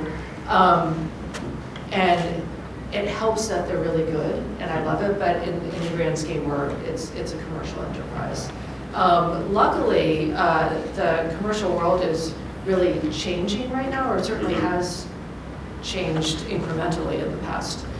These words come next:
Speaker 1: uh, ten years, where there, uh, now seems to be, like, a, a desire for comics that i-, if,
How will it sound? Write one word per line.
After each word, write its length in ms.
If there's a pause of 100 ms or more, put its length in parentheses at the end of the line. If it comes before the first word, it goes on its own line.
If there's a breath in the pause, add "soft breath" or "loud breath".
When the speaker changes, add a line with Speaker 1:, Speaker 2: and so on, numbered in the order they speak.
(280 loud breath)
Speaker 1:
uh, 420 (280)
ten 340
years, 460
where 260
there, 540
uh, 340
now 240
seems 380
to 120
be, 440 (360)
like, 120
a, 320
a 20
desire 640 (200)
for 400
comics 600 (100)
that 460 (960)
i-, 40
if, 420